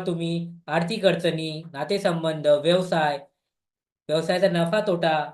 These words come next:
किंवा नातेसंबंधामध्ये प्रॉब्लेम किंवा आर्थिक अडचणी, हे जेव्हा तुम्ही बोलत असता, तेव्हा तुम-, तुम्ही त्या-, त्यावर काय करत असता? प्रेम व्यक्त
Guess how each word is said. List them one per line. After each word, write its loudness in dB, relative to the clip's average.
किंवा -2
नातेसंबंधामध्ये 0
प्रॉब्लेम 0
किंवा -2
आर्थिक -4
अडचणी, -4
हे 2
जेव्हा 6
तुम्ही -2
बोलत 0
असता, 0
तेव्हा 2
तुम-, -6
तुम्ही -2
त्या-, 2
त्यावर 2
काय -2
करत -2
असता? 0
प्रेम -2
व्यक्त -4